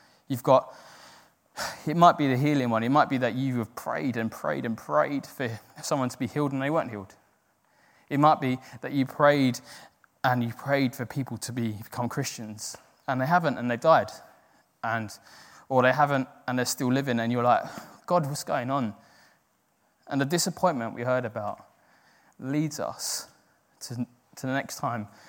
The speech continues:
something happens, you go, "I prayed last time, nothing happened.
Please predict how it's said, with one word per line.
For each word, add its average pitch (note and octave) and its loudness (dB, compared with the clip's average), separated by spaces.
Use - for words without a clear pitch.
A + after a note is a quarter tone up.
something A#2 -4
happens, G#2+ -8
you A2 -10
go, A2 -4
"I A2 -12
prayed D3 -2
last C3+ 0
time, B2+ -10
nothing A#2+ -10
happened. C#3 -10